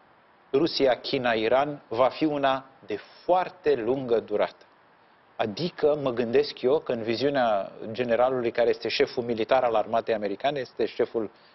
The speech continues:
militar al Pentagonului, în viziunea lui, războiul ăsta dintre, uh, Rusia și Ucraina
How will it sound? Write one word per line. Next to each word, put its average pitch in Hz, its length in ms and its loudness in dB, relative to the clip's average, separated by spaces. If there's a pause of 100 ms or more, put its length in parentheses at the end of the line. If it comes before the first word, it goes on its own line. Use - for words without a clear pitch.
militar 113 360 0
al 113 120 2
Pentagonului, 123 720 -2 (540)
în 117 120 -4
viziunea 131 440 0
lui, 147 260 2
războiul 135 640 2
ăsta 143 300 2
dintre, 110 800 0
uh, 101 640 -2
Rusia 139 340 0
și - 140 -6
Ucraina 165 640 0